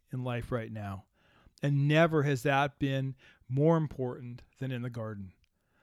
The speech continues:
As gardeners, farmers, growers, we need to know what the plants, the soil, the environment is telling us. We need to listen to the birds,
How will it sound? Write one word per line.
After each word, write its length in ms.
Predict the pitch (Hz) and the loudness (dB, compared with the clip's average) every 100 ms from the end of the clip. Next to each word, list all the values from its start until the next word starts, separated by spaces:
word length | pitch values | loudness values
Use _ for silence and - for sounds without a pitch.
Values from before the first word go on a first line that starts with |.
| _ - | _ -2
As 140 | 147 | -2
gardeners, 680 | 113 147 156 165 175 175 165 | 4 6 8 8 4 2 0
farmers, 640 | - - 151 151 156 147 | -4 2 4 4 2 0
growers, 640 | 120 143 143 143 139 123 127 | -2 2 4 4 2 0 -2
we 340 | 131 156 170 | 2 4 4
need 340 | 160 151 147 - | 2 0 -2 -4
to 120 | 143 | -4
know 680 | 135 135 139 143 117 101 - _ _ - | -2 0 0 0 -2 -8 -16 _ _ -6
what 200 | 131 131 | -4 -4
the 100 | 127 | -6
plants, 720 | - 147 147 151 156 - - - _ _ _ | -4 0 2 2 -2 -4 -12 -16 _ _ _
the 100 | - | -8
soil, 680 | - - 151 143 147 147 151 _ - _ _ _ _ - | -2 4 6 6 4 2 -4 _ -20 _ _ _ _ 0
the 100 | 147 | 2
environment 580 | 139 147 151 160 143 | 4 4 4 2 0
is 140 | 127 - | -2 -6
telling 480 | - - 143 131 117 | -6 -2 -2 -2 -6
us. 360 | 92 - - - _ _ _ _ _ _ _ _ _ _ _ _ _ _ _ _ _ _ _ _ _ | -10 -10 -12 -14 _ _ _ _ _ _ _ _ _ _ _ _ _ _ _ _ _ _ _ _ _
We 140 | - 147 | -2 2
need 140 | 170 | 2
to 60 | 151 | 2
listen 420 | 139 160 - 165 | 4 2 2 -2
to 120 | 160 | -2
the 100 | 143 | -2
birds, 760 | 127 139 143 135 113 101 - | -2 0 0 0 -4 -8 -16